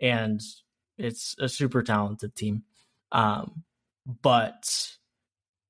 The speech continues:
I, I, I, and, and it really comes to,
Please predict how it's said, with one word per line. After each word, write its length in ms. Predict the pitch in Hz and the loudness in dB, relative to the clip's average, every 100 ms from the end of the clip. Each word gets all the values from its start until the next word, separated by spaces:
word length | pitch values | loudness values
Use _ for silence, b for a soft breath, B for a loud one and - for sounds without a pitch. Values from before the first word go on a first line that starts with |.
| _ _ _ _ _ - | _ _ _ _ _ -4
I, 680 | 127 127 127 120 120 120 117 | 4 4 4 2 2 0 -2
I, 240 | - 120 123 | -2 -4 -4
I, 80 | 127 | -4
and, 280 | 131 160 147 | -4 -6 -6
and 400 | 190 156 170 156 | 0 2 4 4
it 100 | 143 | 4
really 200 | 147 135 | 4 4
comes 340 | 151 131 131 | 2 2 0
to, 500 | - 123 120 117 120 | -2 2 2 0 -6